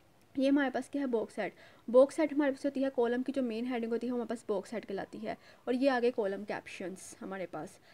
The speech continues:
अब ये हमारे पास जो है, अ, रो, अ, ज-, अ, जो हमारे पास, अ, ये हमारे पास कॉलम्स की थी और ये हमारे पास के हैं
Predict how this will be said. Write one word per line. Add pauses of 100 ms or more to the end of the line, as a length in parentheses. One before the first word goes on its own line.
(140)
अब
ये
हमारे
पास
जो
है,
अ,
रो,
अ,
ज-,
अ,
जो
हमारे
पास,
अ,
ये
हमारे
पास
कॉलम्स
की
थी
और
ये
हमारे
पास
के
हैं